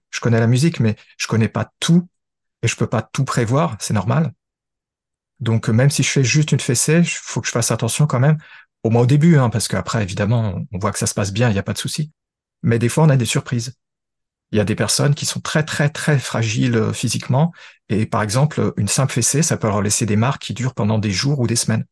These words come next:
Bien sûr, c'est pas la plupart des gens, mais si jamais on a une surprise, donc ouais, faut faire attention, il y a vraiment des risques.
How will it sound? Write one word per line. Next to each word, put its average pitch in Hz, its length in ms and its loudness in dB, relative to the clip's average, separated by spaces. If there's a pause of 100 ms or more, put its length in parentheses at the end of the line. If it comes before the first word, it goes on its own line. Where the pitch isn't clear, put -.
(1080)
Bien 104 100 0
sûr, 151 220 2
c'est - 260 -6
pas 113 140 0
la 110 100 0
plupart - 280 -2
des 135 80 2
gens, 156 200 4
mais 107 280 2
si - 220 -2
jamais 117 260 2
on 110 100 2
a 107 60 2
une 104 60 0
surprise, 139 460 -4 (260)
donc 135 240 0
ouais, 117 120 0
faut - 140 -4
faire 117 200 0
attention, 127 420 -2
il 127 60 2
y 107 40 0
a 104 40 0
vraiment 127 260 0
des 131 120 2
risques. 107 300 -6